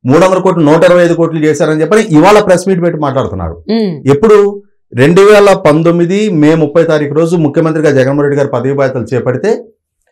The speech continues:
Speaker 1: రెండు వేల పద్నాలుగు నుంచి ఈయన ఎమ్మెల్యేగా కొనసాగుండి ఇవాళ రెండు వేల ఇరవై మూడు డిసెంబర్ ముప్పై, సరిగ్గా ఈ రోజుకి జగన్మోహన్ రెడ్డి గారు ముఖ్యమంత్రిగా పదవి బాధ్యతలు చేపట్టి నాలుగు సంవత్సరాల ఏడు నెలల కాలం పూర్తవుతుంది.
Speaker 2: మ్మ్.
Speaker 1: ఇప్పుడు ఆయనకి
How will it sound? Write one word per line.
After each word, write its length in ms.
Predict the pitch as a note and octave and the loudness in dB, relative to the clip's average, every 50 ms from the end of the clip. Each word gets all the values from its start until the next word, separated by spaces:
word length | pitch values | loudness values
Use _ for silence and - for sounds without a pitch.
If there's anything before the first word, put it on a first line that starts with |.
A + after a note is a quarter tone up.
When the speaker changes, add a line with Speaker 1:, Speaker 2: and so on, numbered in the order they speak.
| _ - | _ -4
Speaker 1:
రెండు 220 | A#2+ C3 D#3 F#3+ | 0 2 4 4
వేల 120 | A3+ A#3 A3+ E3 | 4 4 4 2
పద్నాలుగు 380 | F3+ E3 E3 F#3 G3 G3 F#3+ F#3 F#3+ | 0 0 2 2 2 2 0 0 -2
నుంచి 160 | G3 G3 G#3 | -4 -2 0
ఈయన 80 | G3 E3 | 0 0
ఎమ్మెల్యేగా 380 | C#3+ C3+ D3+ D#3+ E3 E3+ E3 D#3 | 2 0 2 0 0 0 0 0
కొనసాగుండి 640 | - C#3 C3+ C#3 - F3+ E3+ E3+ F3 F3+ F3+ A3+ B3+ B3 - _ _ _ _ _ | 0 -2 -4 -2 -2 -2 -2 0 -2 -2 -2 -4 -4 -6 -12 _ _ _ _ _
ఇవాళ 280 | - C#3+ F3 G#3+ G#3+ F#3+ E3 C#3+ C#3+ D3+ D3+ - - _ _ _ - A#2+ | -2 2 2 4 4 4 4 4 2 0 -2 -6 -14 _ _ _ -2 0
రెండు 180 | C3+ D3+ F3 F#3+ | 2 4 4 4
వేల 180 | G#3+ A3+ A3 A3 | 4 6 4 4
ఇరవై 220 | G#3 F#3 F#3+ F#3+ | 4 2 2 0
మూడు 240 | F#3 F#3 G3 G3 A3 | 0 0 0 0 0
డిసెంబర్ 460 | A#3+ F#3 D#3+ E3 - G#3+ F#3+ G3 F#3 F3 E3 | 0 0 0 0 0 2 2 2 2 0 0
ముప్పై, 240 | D#3 D#3+ E3 B2 F2+ - - - _ _ _ _ _ _ - | -2 -2 -2 -2 -2 -4 -10 -18 _ _ _ _ _ _ 0
సరిగ్గా 320 | D3 D#3 F#3+ F#3 F#3+ A#3 A3 G#3 D#3+ E3 | 2 2 2 4 4 4 4 4 2 0
ఈ 40 | E3+ | 2
రోజుకి 340 | E3 F3 F3 F3+ F#3 F#3+ A3+ | 2 2 0 0 -2 -4 -2
జగన్మోహన్ 400 | F3 E3 D3+ D3+ D#3+ F3 F3 F3 | 0 0 0 0 0 0 -2 -2
రెడ్డి 140 | E3+ E3+ D#3+ E3+ | -2 -2 0 0
గారు 100 | E3 D#3+ | 0 0
ముఖ్యమంత్రిగా 540 | D3 C3+ B2+ - D#3 D#3+ D#3+ E3 D#3 E3 D#3+ | -2 -4 -4 -6 -6 -6 -6 -4 -4 -4 -2
పదవి 280 | - F3 E3+ D3 D3 | 0 0 0 0 0
బాధ్యతలు 340 | D3 D3+ D3 C#3+ C#3 B2+ A2+ - | 0 0 0 0 -2 -4 -4 -4
చేపట్టి 360 | C3+ - - C#3+ C#3+ A3 G#3+ | -6 -4 -4 -6 -4 -2 -2
నాలుగు 320 | E3+ C#3 C3 C3+ C#3+ D3 C#3+ | -2 0 0 0 0 0 -2
సంవత్సరాల 440 | C#3+ - D3 C#3+ D3 D3+ D3 D3 C#3 | -4 -6 -8 -8 -6 -4 -2 -2 0
ఏడు 180 | C3 B2+ B2 | 0 0 0
నెలల 180 | B2+ C3 C#3+ D3+ D3 | 0 -2 -2 -2 -2
కాలం 180 | D3+ D3+ C#3+ C3 - | -2 -2 -2 -4 -6
పూర్తవుతుంది. 500 | A#2+ A2+ - A2+ F#2 - F#2+ E2 D#2 D#2+ - - _ F#3+ G3+ | -8 -6 -4 -6 -6 -6 -10 -12 -14 -14 -16 -18 _ -6 -4
Speaker 2:
మ్మ్. 180 | A3 G#3+ G3+ F3+ D3+ D3+ | -2 -2 -2 -2 -2 -2
Speaker 1:
ఇప్పుడు 220 | E3 - C4 B3 | -2 0 2 2
ఆయనకి 340 | A#3+ A3+ A3 G#3+ - F3 D#3+ | 4 4 2 0 0 0 0